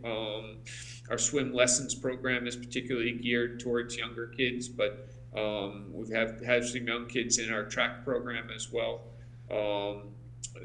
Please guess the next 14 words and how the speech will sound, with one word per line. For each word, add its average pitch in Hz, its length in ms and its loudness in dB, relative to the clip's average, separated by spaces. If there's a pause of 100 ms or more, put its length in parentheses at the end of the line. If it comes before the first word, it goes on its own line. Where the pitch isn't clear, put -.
(140)
the, 107 500 2
uh, - 1400 -2
on 117 100 -2
the 110 140 2
older 127 380 6
end, 123 300 4
we, 113 340 -4
we 120 120 -4
have 135 260 2
some 135 200 -2
young 123 220 2
adults, 127 680 0
some - 280 -10 (140)
twenty-somethings, 123 960 -2